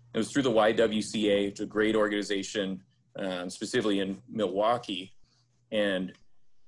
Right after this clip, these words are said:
Dynasty Caesar and, uh, Martha Berry put on, it was a six-week class.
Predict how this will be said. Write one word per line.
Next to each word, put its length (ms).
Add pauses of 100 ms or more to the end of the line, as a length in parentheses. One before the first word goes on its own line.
(120)
Dynasty 440
Caesar 640
and, 540 (100)
uh, 240
Martha 300
Berry 320
put 200
on, 220
it 60
was 120
a 40
six-week 500
class. 580